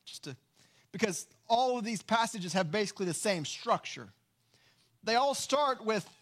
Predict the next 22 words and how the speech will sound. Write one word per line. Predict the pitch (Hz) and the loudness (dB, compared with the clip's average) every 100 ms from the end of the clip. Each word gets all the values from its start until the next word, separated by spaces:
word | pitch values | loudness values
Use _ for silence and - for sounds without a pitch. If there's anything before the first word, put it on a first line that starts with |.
| _ _ _ _ _ _ _ - | _ _ _ _ _ _ _ -6
"You | 196 277 254 | -2 0 2
have | 254 254 180 | 2 2 2
heard | 233 240 | 0 0
it | 277 - | -2 -2
said," | - 180 160 214 311 _ _ _ _ _ _ _ _ | 0 2 2 2 -4 _ _ _ _ _ _ _ _
and | 202 208 | -2 -2
then | 202 | -2
Jesus | 254 226 - | -2 -4 -2
tells | 233 262 208 | 2 2 0
us | 196 | -4
what | 214 | -6
the | 196 | -6
scribes | - 220 220 226 208 | -4 0 2 4 0
and | 170 | -4
the | |
Pharisees | 151 233 240 175 147 | -4 -2 -2 -4 -8
were | 143 | -6
teaching. | 151 135 151 208 - _ _ - _ _ | -6 -6 -8 -10 -16 _ _ -20 _ _
And | 190 262 | -2 0
then | 339 | 0
he | 262 | 0
says, | 226 208 208 | 2 2 0